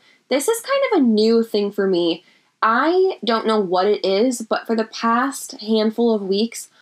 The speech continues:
I've just realized I don't really have my go-to healthy meals that I can make throughout the week for, like, breakfast, lunch, and dinner that I just, whoa, <laughs> excuse me, that I'm, like, in love with. I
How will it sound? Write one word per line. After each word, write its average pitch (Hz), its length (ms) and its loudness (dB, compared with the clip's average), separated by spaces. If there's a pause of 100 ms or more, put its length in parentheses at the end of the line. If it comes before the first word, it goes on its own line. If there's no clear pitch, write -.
(240)
I've 220 220 0
just 285 320 -4
realized 220 680 0
I 226 120 0
don't 226 340 -2
really 320 240 2
have 214 460 -2 (320)
my 220 140 2
go-to 214 720 0
healthy 202 420 -2
meals 196 480 0
that 220 120 -2
I 202 100 0
can 202 240 -4
make 180 180 -2
throughout 208 260 -2
the 202 80 -2
week 196 220 -4
for, 208 100 -6
like, 196 220 -2
breakfast, 202 380 -6
lunch, 226 180 0
and 214 140 0
dinner 202 360 -2 (320)
that 233 160 -4
I 233 260 -2
just, 262 420 -2 (120)
whoa, 185 360 -6 (160)
<laughs> 277 160 -2
excuse 262 480 -2
me, 196 160 -4 (260)
that 240 160 -2
I'm, 240 420 2
like, 208 240 0
in 196 240 -2
love 190 220 0
with. 170 340 -4 (440)
I 240 680 2